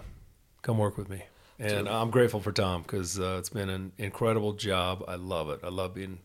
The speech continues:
Speaker 1: back at B Y U.
Speaker 2: So he just really wanted you, Tom Holmoe. He's like, "We gotta get this guy."
Speaker 1: Yeah, he was
Speaker 2: <laughs>
Speaker 1: good. He was persistent,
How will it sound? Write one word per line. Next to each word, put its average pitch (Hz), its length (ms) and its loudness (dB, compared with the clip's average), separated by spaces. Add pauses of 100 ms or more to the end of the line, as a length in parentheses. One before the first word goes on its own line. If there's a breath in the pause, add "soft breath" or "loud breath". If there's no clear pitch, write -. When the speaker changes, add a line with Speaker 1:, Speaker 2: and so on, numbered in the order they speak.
Speaker 1:
back 80 220 -4
at 101 60 -10
B 82 120 -10
Y 73 140 -8
U. 69 140 -12 (720 loud breath)
Speaker 2:
So 101 120 -6
he 120 120 0
just 110 180 0
really 92 160 2
wanted 98 360 4
you, 98 260 -2 (340)
Tom 90 200 -6
Holmoe. 95 360 -4
He's 123 140 -10
like, - 160 -10
"We - 80 -10
gotta 87 180 -2
get 92 160 -6
this 135 160 -2
guy." - 300 0
Speaker 1:
Yeah, 107 160 6
he 123 100 6
was 110 160 4
Speaker 2:
<laughs> 110 120 2
Speaker 1:
good. 90 200 2
He 107 80 0
was 101 120 0
persistent, 139 680 6